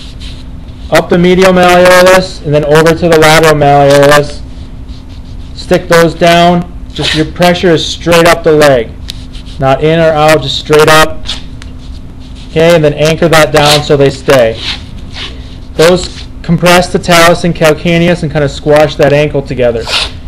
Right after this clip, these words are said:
Okay, now we have figure eights. You start on the,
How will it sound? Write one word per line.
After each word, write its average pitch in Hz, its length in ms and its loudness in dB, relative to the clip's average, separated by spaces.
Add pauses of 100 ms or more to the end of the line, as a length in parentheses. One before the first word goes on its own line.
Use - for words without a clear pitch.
(360)
Okay, 160 180 0
now 165 240 2
we 185 60 4
have 185 300 4
figure 185 380 0
eights. 190 540 0 (1040)
You 143 60 -10
start 180 440 2
on 190 220 4
the, 180 320 4